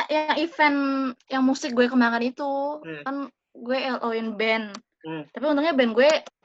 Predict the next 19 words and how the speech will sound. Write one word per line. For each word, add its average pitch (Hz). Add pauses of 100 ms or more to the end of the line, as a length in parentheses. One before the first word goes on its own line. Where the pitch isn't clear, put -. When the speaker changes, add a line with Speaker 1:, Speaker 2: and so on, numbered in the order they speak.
(140)
Speaker 1:
nggak 214
demanding 233
sih, 285
cuma 254
tetep 311
aja 277
kan 302
melalui 247
manaj-, 220
road 233
manajernya 220
yang 247 (640)
minta 208
es 226
batu 226
lah, 247
minta 220
Pocari 202
Sweat 226